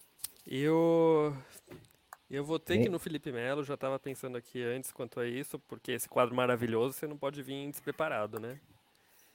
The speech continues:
Speaker 1: Obrigado, Corso, por esse quadro. Então, F-, Felipe Melo, com certeza, corneta de ouro. É... o de lata, o de lata é difícil.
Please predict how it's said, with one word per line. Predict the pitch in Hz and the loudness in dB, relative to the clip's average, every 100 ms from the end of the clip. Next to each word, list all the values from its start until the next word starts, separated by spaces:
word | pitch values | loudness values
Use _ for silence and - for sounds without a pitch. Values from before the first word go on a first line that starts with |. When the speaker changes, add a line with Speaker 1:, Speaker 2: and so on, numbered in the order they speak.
| _ _ - | _ _ -8
Speaker 1:
Obrigado, | 127 143 127 135 147 | -2 2 4 4 2
Corso, | 139 143 139 - | 0 2 2 0
por | 151 156 | -2 0
esse | 143 160 | 0 0
quadro. | 160 135 107 110 - _ - - - - - 143 139 - 147 - | 0 2 0 -4 -12 _ -20 -20 -14 -14 -6 -6 -6 -6 -6 -4
Então, | - 139 135 131 | -8 -4 0 0
F-, | 127 - - - | -2 -8 -16 -18
Felipe | - - 156 156 170 | -12 -2 4 4 4
Melo, | 151 139 143 170 | 2 4 4 4
com | 180 151 | 2 -2
certeza, | - 135 - 131 147 165 | 0 0 2 2 4 2
corneta | 156 135 135 135 | 0 0 -2 -2
de | 131 | -2
ouro. | 123 135 156 175 170 _ - - - - _ _ _ _ _ - | 0 4 4 4 -2 _ -20 -20 -20 -20 _ _ _ _ _ 0
É... | 131 131 131 135 - _ _ _ - | 4 6 6 4 0 _ _ _ -2
o | 226 311 | 2 2
de | 202 | 2
lata, | 202 127 131 196 170 - - 127 117 117 - - - - _ - - - - 147 | 0 2 2 0 0 -6 -6 -4 -4 -6 -16 -20 -20 -20 _ -16 -16 -20 -18 -12
o | 151 | -8
de | 165 | -4
lata | 151 143 143 151 | -2 0 -2 -4
é | |
difícil. | 147 180 - 139 131 - 139 | -6 -8 -6 -6 -6 -10 -12